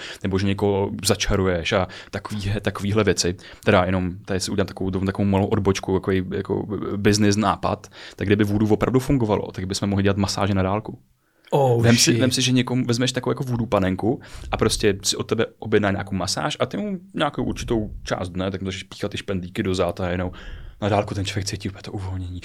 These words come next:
Speaker 1: No to je jedno. To byl takový nápad, kdyby voodoo existovalo. Ale zpátky k té magii. Slova jsou jistým způsobem magie, protože ty slovama můžeš, řekněme, jako zaklejt člověka. A já to vysvětlím, jo? Eh,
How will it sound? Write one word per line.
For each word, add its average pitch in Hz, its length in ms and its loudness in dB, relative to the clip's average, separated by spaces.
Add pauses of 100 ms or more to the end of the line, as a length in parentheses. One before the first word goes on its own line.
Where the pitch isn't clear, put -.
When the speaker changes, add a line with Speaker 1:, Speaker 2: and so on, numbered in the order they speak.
(100)
Speaker 1:
No 139 80 2
to 147 80 4
je 123 60 6
jedno. 95 160 2 (340)
To - 100 -12
byl 107 80 0
takový 101 180 0
nápad, 98 520 0
kdyby 98 240 -4
voodoo 95 240 0
existovalo. 90 580 -2 (280)
Ale 139 200 6
zpátky - 320 2
k - 40 -14
té 160 120 0
magii. 147 380 2 (260)
Slova 123 280 2
jsou 131 160 2
jistým 120 240 -2
způsobem 123 400 -4
magie, 95 360 -2
protože 101 260 -4
ty 117 100 -2
slovama 101 580 2 (360)
můžeš, 110 260 2
řekněme, 110 640 2
jako 110 380 0 (360)
zaklejt 104 640 0
člověka. 95 500 -4 (200)
A 107 40 0
já 104 100 4
to 123 100 2
vysvětlím, - 540 2 (300)
jo? 127 280 -2 (540)
Eh, 104 40 2